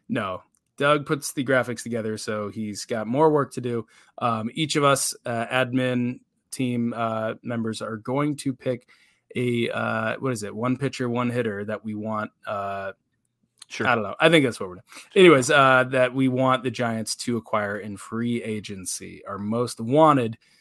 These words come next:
Speaker 1: It's not always most wanted, uh, realistic. Sometimes it's most wanted. It's a smaller player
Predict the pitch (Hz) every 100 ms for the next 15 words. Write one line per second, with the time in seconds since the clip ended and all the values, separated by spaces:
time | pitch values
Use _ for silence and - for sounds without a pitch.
0 | _ - 147 151 156 156 135 135 135 127
1 | 123 120 123 123 120 117 120 113 110 110
2 | 113 135 131 127 - 131 120 - 113 120
3 | 117 113 107 - 113 113 - 110 110 110
4 | 107 113 - 110 107 107 113 107 104 101